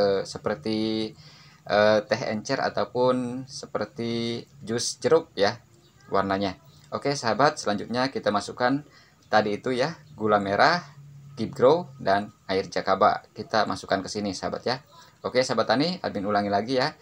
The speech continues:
Untuk air jakaba ini bisa diganti dengan air kelapa ataupun dengan P O C buah. Nah, selanjutnya kita masukkan P S B. Nah, untuk P S B ini juga bisa diganti dengan E M empat ya,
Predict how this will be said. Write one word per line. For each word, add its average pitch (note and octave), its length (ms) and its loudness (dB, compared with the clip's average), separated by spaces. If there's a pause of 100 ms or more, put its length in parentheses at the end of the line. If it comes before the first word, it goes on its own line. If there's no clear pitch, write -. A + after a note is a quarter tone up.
(160)
Untuk A2 320 -6
air A2 400 4
jakaba G#2 400 2
ini B2+ 240 -4
bisa A#2 160 -4
diganti G2 320 -4
dengan G#2+ 320 -2
air G2 240 -6
kelapa B2 640 2
ataupun A2+ 800 -2
dengan G#2+ 400 -2
P - 240 -4
O F#2+ 80 -2
C F#2+ 160 -2
buah. G2+ 320 4 (320)
Nah, A2 160 0
selanjutnya G#2+ 640 -4
kita G#2+ 240 -2
masukkan G2+ 400 -2
P G2 160 0
S G2+ 160 -4
B. G#2 160 4 (1300)
Nah, A#2+ 80 2
untuk A2+ 160 -2
P A2+ 160 2
S - 80 -6
B B2+ 160 2
ini A2+ 160 2
juga A2 400 2
bisa A2 240 0
diganti G2+ 400 -2
dengan A2 320 -2
E A2 160 0
M G#2+ 160 -2
empat A#2 320 0
ya, G#2 160 0